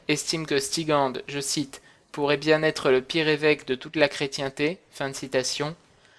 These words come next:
alors que Frank Barlow préfère le décrire comme, je cite, « un homme cultivé, un mécène, qui faisait preuve de générosité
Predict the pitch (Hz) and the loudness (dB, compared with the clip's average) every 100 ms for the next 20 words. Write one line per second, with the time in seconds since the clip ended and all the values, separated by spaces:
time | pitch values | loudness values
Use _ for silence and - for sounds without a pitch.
0 | _ - 139 131 127 - - 156 156 156 | _ 4 6 6 4 -2 0 0 4 4
1 | 147 151 165 - 147 151 139 135 135 135 | 6 6 4 2 2 4 4 4 2 0
2 | - 156 180 - 131 131 139 139 165 160 | 0 -2 -2 -2 -2 -2 -4 -2 -2 -4
3 | - - - - 135 135 131 - 160 - | -8 -20 -14 -4 0 0 0 -2 -4 -2
4 | 156 147 151 175 _ _ _ 139 139 160 | -2 0 0 0 _ _ _ 2 4 2
5 | - 143 139 160 - _ _ - 165 - | 6 8 6 4 -12 _ _ -8 -6 -4
6 | 147 147 - 160 147 123 123 160 160 156 | -2 -4 0 0 2 0 0 0 0 0
7 | 147 143 139 - 139 - | 0 -4 -4 2 2 0